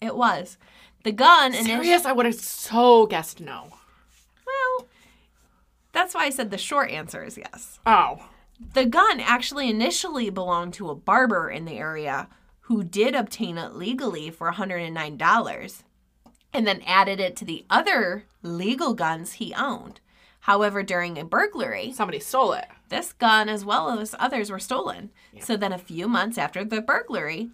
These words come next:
Speaker 1: the Davis P thirty-two gun was in new hands.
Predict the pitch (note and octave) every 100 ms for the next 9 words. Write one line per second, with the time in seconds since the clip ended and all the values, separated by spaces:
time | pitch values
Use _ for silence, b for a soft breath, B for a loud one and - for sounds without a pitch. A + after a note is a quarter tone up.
0 | _ C4 C#4 G#3 F3 F3 F#3+ - F3 E3+
1 | D#3+ D3+ - E3 D#3 D#3 - A3+ E4 G#3+
2 | F#3+ A3 A#3 D4+ D4 D#4+ D4+ E4+ G4 -
3 | - - -